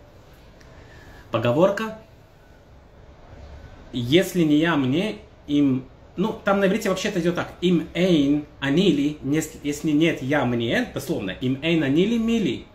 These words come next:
Кто мне тогда? Но оно переводится как типа "Им эйн, они ли, мили". Это если я о себе не позабочусь, то кто позаботится обо мне? Ну,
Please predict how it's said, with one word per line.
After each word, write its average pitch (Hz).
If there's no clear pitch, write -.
Кто 190
мне 170
тогда? 107
Но 147
оно 160
переводится 175
как -
типа 160
"Им 135
эйн, 170
они 160
ли, 135
мили". 202
Это 123
если 135
я 180
о 233
себе 226
не 208
позабочусь, 196
то -
кто 160
позаботится 131
обо 120
мне? 214
Ну, 185